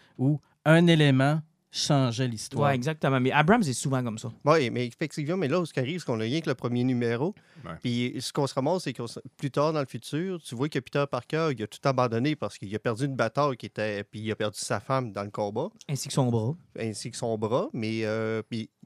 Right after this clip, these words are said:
Speaker 3: son fils, là-dedans, il arrive à la puberté, puis c'est le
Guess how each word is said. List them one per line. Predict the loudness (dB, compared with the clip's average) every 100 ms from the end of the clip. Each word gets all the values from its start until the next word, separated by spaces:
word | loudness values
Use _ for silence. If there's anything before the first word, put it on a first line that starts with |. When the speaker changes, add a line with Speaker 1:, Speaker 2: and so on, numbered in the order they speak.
| -16
Speaker 3:
son | -4 0 0
fils, | 0 -6 -6 -10 -14 -20 -20 -8
là-dedans, | -6 -4 -2 -2 -4 -8 _ _ _ -20 _ _ -18
il | -14 -4 -2
arrive | 0 0 2
à |
la | 0
puberté, | -2 -2 -4 -4 -6 -6 -10 _ _
puis | -10 -8 -8 -8
c'est |
le | -10